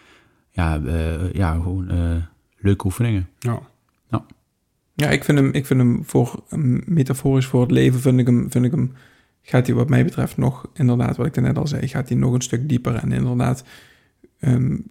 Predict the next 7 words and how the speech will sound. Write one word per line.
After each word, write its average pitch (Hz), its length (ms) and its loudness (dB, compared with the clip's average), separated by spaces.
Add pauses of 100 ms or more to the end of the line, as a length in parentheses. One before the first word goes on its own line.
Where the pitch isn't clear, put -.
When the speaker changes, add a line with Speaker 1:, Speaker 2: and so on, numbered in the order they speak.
(540)
Speaker 3:
dat 127 200 0
je 151 100 0
zelf, 123 460 -2 (220)
voor 127 140 2
jezelf 120 440 2
de 120 240 -2 (340)
capaciteiten 131 1040 0